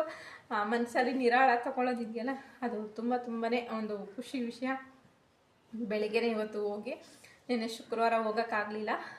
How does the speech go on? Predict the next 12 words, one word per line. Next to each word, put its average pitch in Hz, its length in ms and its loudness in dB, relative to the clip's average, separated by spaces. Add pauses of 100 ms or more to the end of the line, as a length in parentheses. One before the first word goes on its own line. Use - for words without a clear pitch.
ಆ, 208 200 -4
ಇವತ್ತು 208 360 -4
ಬೆಳಿಗ್ಗೆನೇ 196 480 -6
ಹೋಗಿ, 208 560 -8 (400)
ಆ, 214 280 -4 (920)
ಎಲ್ಲದಕ್ಕೂ 226 680 0 (260)
ಏನೇನ್ 247 340 4
ತಲುಪಿಸ್ಬೇಕು, 233 680 -4
ಆ, 202 440 -6
ದೇವ್ರುಗಳಿಗೆ 226 840 -4 (240)
almost 214 200 -4
ಸಂಜೆ 220 440 2